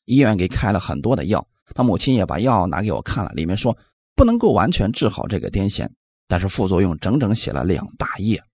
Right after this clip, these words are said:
大概有几千条吧。这个药还不一定能够治好这个病。弟兄姊妹，人类在疾病面前是何等的脆弱和软弱。如果把全部的希望放在医生身上，我们不能保证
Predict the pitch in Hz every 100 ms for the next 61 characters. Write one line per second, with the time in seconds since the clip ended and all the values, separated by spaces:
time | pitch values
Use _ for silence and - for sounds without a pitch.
0 | _ _ _ - 101 98 85 85 90 117
1 | 110 - - - - - - - - -
2 | 226 226 208 - _ _ _ _ _ _
3 | _ _ - 120 135 190 190 190 110 95
4 | 78 - - - 50 - - - _ _
5 | _ _ _ _ _ _ _ _ - 120
6 | 120 85 - - - 117 143 131 104 98
7 | 107 113 110 95 95 90 - 98 85 131
8 | 156 82 85 - 104 95 78 65 67 -
9 | 78 - - _ _ - 214 208 110 104
10 | - 110 196 110 - - 131 - _ _
11 | - - 107 85 127 123 107 104 90 95
12 | 60 98 156 175 - _ _ _ _ _
13 | _ _ 320 349 233 107 90 110